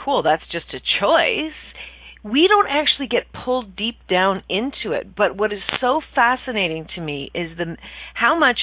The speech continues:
are we picking up other people's self-judgment as ours? How much are we picking up our parents' belief systems that they've embedded in us as self,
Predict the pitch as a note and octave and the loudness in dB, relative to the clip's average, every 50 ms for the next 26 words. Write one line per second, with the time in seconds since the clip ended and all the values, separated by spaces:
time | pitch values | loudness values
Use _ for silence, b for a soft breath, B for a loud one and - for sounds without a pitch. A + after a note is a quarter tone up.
0 | - - - F#3 F3 F3+ F3+ E3+ D#3+ E3+ G#3 A3 A3+ - - A#3+ G#3+ - G3+ F#3 | -4 0 0 2 2 2 -2 -4 -4 -4 -2 -2 -2 -4 -4 -4 -4 -2 -2 -2
1 | F3+ E3+ D#3+ D3+ - - F3 F#3 G3+ A3 - F3+ - E3+ D#3 - - - D3 C#3+ | 0 0 0 0 0 2 2 4 4 2 0 -2 -4 -6 -6 -2 0 2 2 2
2 | C#3+ - - D3+ B2 A2 - - F2+ F2+ - - - - - - - - D#3+ D#3 | 0 -2 -4 -4 -4 -4 -6 -8 -10 -10 -12 -12 -18 -20 -20 -14 -6 -2 -2 -2
3 | C#3+ C3+ G2+ C#3 - A1 - - C4+ C#4+ - - - - - - - - - - | 0 0 0 0 -2 -4 -6 -6 -6 -8 -12 -20 -20 -20 -20 -20 -20 -20 -20 -20
4 | b b b b b b b b b b b b b b b b b b b b | b b b b b b b b b b b b b b b b b b b b
5 | b b b b b b - - - - A3+ A3+ A#3 A#3 A3+ A3+ A3 - - - | b b b b b b -16 -8 -2 2 2 4 4 4 4 2 2 0 2 2
6 | G3 F#3 E3+ F3 F#3+ F#3 F#3 F3+ - - G3 - - G3+ F3+ E3+ - - - E3+ | 4 2 2 0 -2 -4 -4 -4 -6 -8 -8 -6 -6 -6 -6 -6 -6 -4 -2 0
7 | E3 D#3+ C3+ G2 - - - B B B B B B B E3+ F3+ D#3 D3+ C#3+ - | 2 2 2 0 -2 -6 -12 B B B B B B B 2 4 4 2 2 -2
8 | - - G#3+ A3 A#3+ B3 F3 - - - - - - - - - - - - - | -2 2 4 6 6 4 4 0 -4 -12 -16 -18 -20 -20 -20 -20 -20 -20 -20 -20
9 | - - - - - - E3+ D#3 F3 E3+ D3+ D#3 D3 C#3+ - - D#3 C#3+ - - | -20 -20 -20 -20 -20 -14 -6 -4 -2 -2 0 -2 -2 -4 -4 -6 -6 -6 -8 -6
10 | - D#3 C3+ C3+ C#3 C#3+ D#3 D#3 - - - - D#3+ D#3+ D3+ - - D3 D#3 C#3+ | -4 -2 -2 -2 -4 -8 -10 -14 -18 -20 -8 0 2 2 2 2 2 0 2 2
11 | C3 C3+ C3+ - - - - - - - - - - E3+ E3+ E3 D#3+ D3+ D#3 D#3 | 2 0 -2 -6 -14 -20 -20 -20 -20 -20 -14 -8 -4 -4 0 2 4 4 4 4
12 | D3+ D3+ D3+ D3 C#3 - - D#2 - - - - - - - - - D#3 C#3+ - | 2 0 -2 -2 -2 -2 -2 -2 -2 -4 -8 -12 -16 -10 -6 -2 -2 -2 -2 -4
13 | - - - - - - - - - - D#3+ C#3+ | -8 -16 -20 -20 -20 -20 -20 -8 -2 0 0 0